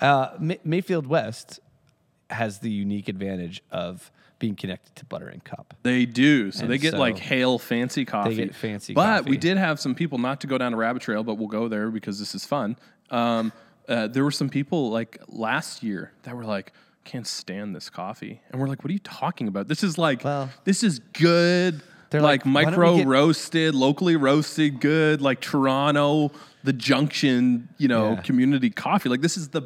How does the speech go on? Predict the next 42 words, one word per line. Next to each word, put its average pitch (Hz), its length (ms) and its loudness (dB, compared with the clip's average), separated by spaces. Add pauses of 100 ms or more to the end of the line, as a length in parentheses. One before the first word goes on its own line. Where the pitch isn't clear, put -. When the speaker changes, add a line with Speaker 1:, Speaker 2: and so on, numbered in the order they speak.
(340)
Speaker 2:
this 151 180 -4
is 151 60 -12
the 156 100 -4
cool 175 260 -4
stuff. 120 340 -4
This 131 120 -10
is - 40 -12
the 135 80 -4
good 156 140 -2
stuff." 127 240 -2
And 131 80 -4
they're 135 80 -2
like, 127 260 -2 (220)
"I, 135 260 -2
I 131 80 -4
like 123 200 -4
Tim 117 120 -10
Hortons." 117 480 -12
And 117 100 -20
we're 123 60 -20
like, - 140 -20
"Ah." - 220 -20 (280)
Speaker 1:
Well, 135 320 -4
that, - 200 -4
I 139 60 -2
mean, 131 180 -2
you 127 100 -4
can't, 135 300 -4 (340)
<laughs> - 360 -20
never 123 200 -8
mind. 104 260 -8 (220)
I 170 60 2
was 160 140 -2
Speaker 2:
What? 139 80 -4
Speaker 1:
gonna, 127 100 -6 (340)
I 160 80 2
was 160 140 -2
gonna 139 160 -4
say 117 240 -4
something. 101 560 -6
I 104 120 -6
was, 101 120 -10